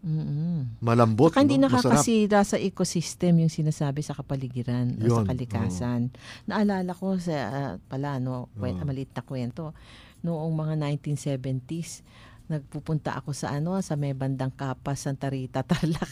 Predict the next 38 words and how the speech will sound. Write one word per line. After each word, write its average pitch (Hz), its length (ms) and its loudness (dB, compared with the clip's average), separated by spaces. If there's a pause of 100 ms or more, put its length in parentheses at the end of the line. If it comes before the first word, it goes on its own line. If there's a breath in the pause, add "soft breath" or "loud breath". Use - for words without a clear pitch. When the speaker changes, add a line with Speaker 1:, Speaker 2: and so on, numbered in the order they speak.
Speaker 1:
ano. 185 320 4
Speaker 2:
Hmm. 104 400 -6
Speaker 1:
Eh, 208 160 -4
hindi 220 320 -2
pa 214 160 -4
yun 214 320 -2
uso 202 320 -4
yung 202 160 0
pesticides 180 800 -2
nun, 247 240 4
eh. 175 160 2 (240 loud breath)
Speaker 2:
Oo. 190 80 -6
Speaker 1:
Nakakakuha 233 640 0
pa 214 160 -2
kami 208 240 2
ng 208 80 2
mga 196 320 0
palakang 170 480 -2 (640)
da-, 156 400 -4
Speaker 2:
Ayan. 113 240 0
Speaker 1:
bukid, 226 880 -2 (240)
Speaker 2:
Yes, 208 160 0
Speaker 1:
dagang 165 400 2
Speaker 2:
oo. 226 240 -2
Speaker 1:
bukid, 254 240 -4
mga 180 320 0
kamaro, 247 720 0
Speaker 2:
Tama - 160 -4
yan. 107 240 -4
Speaker 1:
hito, 247 800 0
Speaker 2:
Oo, 185 80 -6
yan. 165 80 0
Speaker 1:
dalag, 233 480 2
Speaker 2:
Hmm. 202 240 -6
Speaker 1:
doon 185 240 -4
sa 190 160 -4
mga 185 160 -4
irrigation. 247 880 -2